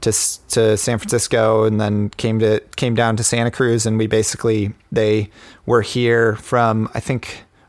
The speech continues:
early March all the way through till Sea Otter. So they got a lot of testing in on the bikes. Um, uh, at first the bikes were raw 'cause I didn't <laughs> have time to get them powder coated. I was just, everything was down to the wire.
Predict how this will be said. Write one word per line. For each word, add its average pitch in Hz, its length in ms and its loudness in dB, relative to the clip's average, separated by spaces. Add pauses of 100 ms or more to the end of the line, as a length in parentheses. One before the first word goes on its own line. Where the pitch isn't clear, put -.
(100)
early 131 300 2
March 131 600 -2
all 117 160 2
the 123 60 2
way 117 140 2
through 123 460 0 (260)
till 123 180 0
Sea 139 260 2
Otter. 180 360 0 (640)
So 117 400 2
they 120 120 2
got 135 120 2
a 131 40 2
lot 127 180 4
of 120 80 0
testing 127 420 0
in 127 120 0
on 123 180 0
the 120 80 0
bikes. 135 680 0
Um, 110 640 0 (800)
uh, 53 1120 0 (320)
at 113 180 -2
first 139 380 0
the 135 120 4
bikes 131 360 -2
were 120 340 4
raw 123 380 2
'cause - 320 -4
I 123 80 4
didn't 127 200 0
<laughs> 120 180 2
have 147 300 -4
time 131 300 0
to 131 80 2
get 123 140 0
them 123 180 0
powder 113 260 0
coated. 127 320 2
I 117 100 4
was 117 160 -2
just, - 340 -2
everything 120 380 -2
was 120 160 -2
down 117 240 0
to 120 60 0
the 113 100 0
wire. 117 400 2